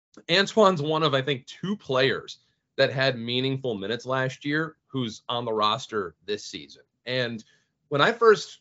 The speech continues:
got to know Mike Davis and the coaching staff, one of the things that they said was,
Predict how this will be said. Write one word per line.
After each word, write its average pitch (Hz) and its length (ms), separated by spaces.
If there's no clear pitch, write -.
got 143 200
to 143 100
know 123 440
Mike 117 280
Davis 104 440
and 107 100
the 101 80
coaching 101 380
staff, - 380
one 143 180
of 208 60
the 190 80
things 147 320
that 131 100
they 117 160
said 127 340
was, 95 400